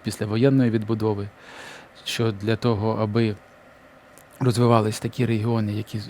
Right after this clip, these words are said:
суттєво постраждали внаслідок військової агресії, як, наприклад, Миколаїв, то це має бути на державному рівні в першу чергу, якась така суттєва програма, наприклад, вільна економічна зона Миколаїв, яка дозволить підприємцям тут,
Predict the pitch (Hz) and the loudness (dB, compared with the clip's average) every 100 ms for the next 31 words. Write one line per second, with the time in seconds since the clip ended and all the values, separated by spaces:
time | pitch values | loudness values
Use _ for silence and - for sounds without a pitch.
0 | - - 120 120 110 - - 110 117 107 | -8 -6 0 2 2 -4 -8 -6 -2 -2
1 | 101 104 - - - - - 117 104 107 | -2 -8 -16 -20 -20 -16 -2 0 0 -2
2 | 104 - 107 - 113 107 107 156 - 107 | -4 -4 -6 -4 -2 0 0 0 -2 -6
3 | 104 110 107 107 104 107 107 104 101 98 | -4 -6 -6 -6 -6 -6 -4 -4 -4 -6
4 | 98 - - - - - 113 110 - - | -8 -16 -20 -20 -20 -6 -4 -4 -2 0
5 | 123 127 117 117 117 123 127 113 98 98 | 2 4 2 2 0 2 2 2 0 -2
6 | 98 98 98 92 104 - 113 190 135 110 | -4 -4 -6 -6 -8 -8 -6 -2 -2 -2
7 | 95 - 104 - - - - - - - | -4 -6 -8 -10 -20 -20 -20 -18 -20 -14
8 | - - 104 - - 131 113 113 104 131 | -10 -6 -6 -4 0 2 2 -2 2 4
9 | 151 113 104 104 120 - 101 - - 123 | 4 2 -2 -2 -4 -4 -8 -8 -2 2
10 | 117 107 - 104 107 - 107 101 147 147 | 2 2 0 -2 -2 -4 -6 0 0 2
11 | 127 120 123 117 113 107 - - - - | 0 -2 0 0 0 -4 -10 -20 -20 -20
12 | - - - 123 113 101 110 120 110 - | -12 -10 -2 0 0 0 0 0 0 -4
13 | 107 - 110 123 117 - 101 98 117 107 | -8 -4 0 0 0 -4 -8 -4 -4 -4